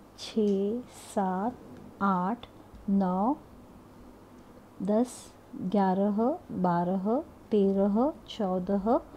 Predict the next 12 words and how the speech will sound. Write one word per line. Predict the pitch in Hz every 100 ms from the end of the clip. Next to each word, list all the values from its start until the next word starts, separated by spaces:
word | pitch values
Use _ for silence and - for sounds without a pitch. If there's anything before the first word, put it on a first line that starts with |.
| - - - -
पन्द्रह | 214 196 196 214 208 233 370 - -
और | 220 247 415
सोलह। | - - 240 196 185 180 - - - - - - -
सोलह | - 240 240 311 339
चेन्स | - 247 226 220
बन | 202 208 202
जाने | 208 196 202
के | 202 240
बाद | 190 180 175 - - - - - -
हम | 247 302 - - - -
यहाँ | 196 214 226 311 -
पर | 208 190